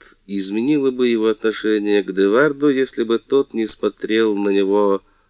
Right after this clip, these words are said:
злыми глазами с ехидной улыбкой. Инстинктивная ненависть неистребима. Ничто не может её загасить. Иногда...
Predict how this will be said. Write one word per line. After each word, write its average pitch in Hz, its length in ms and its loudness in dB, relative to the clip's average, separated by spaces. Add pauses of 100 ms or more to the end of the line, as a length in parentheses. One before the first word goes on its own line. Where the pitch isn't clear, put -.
(120)
злыми 92 640 0
глазами 101 720 0
с - 320 -10
ехидной 104 680 -8
улыбкой. - 480 -6 (1120)
Инстинктивная 139 1000 2
ненависть 117 800 0
неистребима. 98 1120 -6 (500)
Ничто 170 580 -2
не 117 120 -2
может 101 300 -6
её 90 220 -2
загасить. 80 680 -8 (640)
Иногда... 113 640 2